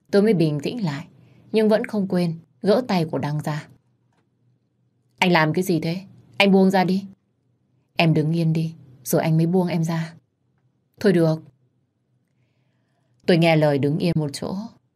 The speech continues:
Đăng vừa buông tôi ra thì đèn điện bất ngờ sáng lên. Hiện ra trước mắt tôi là khung cảnh có bóng bay, có hoa hồng trải dài trên nền cỏ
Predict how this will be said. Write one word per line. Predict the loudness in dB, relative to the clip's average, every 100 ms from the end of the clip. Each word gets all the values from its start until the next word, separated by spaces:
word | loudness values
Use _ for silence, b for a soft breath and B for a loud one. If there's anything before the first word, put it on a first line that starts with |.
| -4
Đăng | 0 2 2
vừa | 0
buông | 0 0 0
tôi | -2
ra | -2 -4 -8 -14 b -6
thì | 0
đèn | 2 2 2
điện | 0 -2
bất | -4
ngờ | -4 -4
sáng | -6 -8 -4
lên. | 0 -2 -2 B B B 0
Hiện | 2
ra | 2 2
trước | 0
mắt | -2 -2
tôi | 2 2
là | 2
khung | 0 -4 -2
cảnh | -2 -2
có | -2
bóng | -2 -2 -2
bay, | -2 -2 -8 _ _ _ 0
có | 0 0
hoa | -2 -2
hồng | 0 0 -2
trải | -2 -2
dài | 0 0 0
trên | 0 0
nền | 0 0
cỏ | 0 0